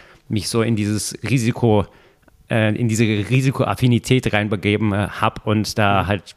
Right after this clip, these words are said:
Speaker 1: auch, ich glaub, genau wie du, sehr, sehr happy bin, diese Entscheidung getroffen zu haben.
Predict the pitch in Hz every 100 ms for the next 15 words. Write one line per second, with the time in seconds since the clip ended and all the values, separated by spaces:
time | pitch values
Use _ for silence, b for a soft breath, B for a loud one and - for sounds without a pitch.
0 | - 107 - - - - 107 - 107 107
1 | 101 107 110 117 b b - 107 101 110
2 | 117 101 107 101 95 123 120 107 - -
3 | 92 85 82